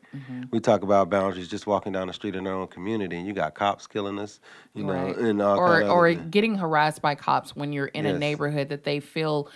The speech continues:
Speaker 1: qu-, and I gotta throw air quotes,
Speaker 2: Mm-hmm.
Speaker 1: that they feel you don't belong in.
Speaker 2: Correct.
Speaker 1: You know, so we're talking about racial boundaries,
Speaker 2: And,
Speaker 1: you know,
Speaker 2: and
Speaker 1: and, and
Speaker 2: sexual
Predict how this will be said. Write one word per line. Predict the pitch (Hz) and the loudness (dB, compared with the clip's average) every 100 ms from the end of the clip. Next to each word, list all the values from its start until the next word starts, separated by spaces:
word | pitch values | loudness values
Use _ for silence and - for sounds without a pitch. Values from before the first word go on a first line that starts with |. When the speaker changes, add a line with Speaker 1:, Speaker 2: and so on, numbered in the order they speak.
| - - | -20 -20
Speaker 1:
qu-, | - - | -8 -6
and | 143 | -4
I | |
gotta | 147 151 | -4 -6
throw | 156 165 - - | -4 -4 -4 -2
air | 180 | -2
quotes, | 175 - 139 135 | -2 -4 -4 -6
Speaker 2:
Mm-hmm. | 95 82 87 | -10 -10 -6
Speaker 1:
that | 156 156 | -4 -2
they | 160 | -4
feel | - 180 165 156 | -4 -4 -2 -2
you | 147 156 160 160 151 - 147 | -4 -6 -4 -6 -10 -14 -2
don't | 160 156 143 | -2 -2 -6
belong | 143 143 160 170 143 135 | -6 -2 -2 -2 -6 -8
in. | 135 | -6
Speaker 2:
Correct. | 131 90 85 73 - - | -2 2 0 -2 -12 -8
Speaker 1:
You | 165 | -4
know, | 156 143 | -4 -4
so | 143 151 156 | -4 -4 -4
we're | 156 | -4
talking | 170 180 165 | -2 0 0
about | 156 143 135 | 2 2 2
racial | 147 170 165 147 | 2 0 0 -4
boundaries, | 143 135 127 120 113 - - - | -2 -4 -6 -8 -10 -10 -14 -2
Speaker 2:
And, | 104 117 - | 0 0 -2
Speaker 1:
you | 170 | -2
know, | 156 | 0
Speaker 2:
and | 104 | 2
Speaker 1:
and, | 101 180 | 2 4
and | 123 | 4
Speaker 2:
sexual | 175 | 8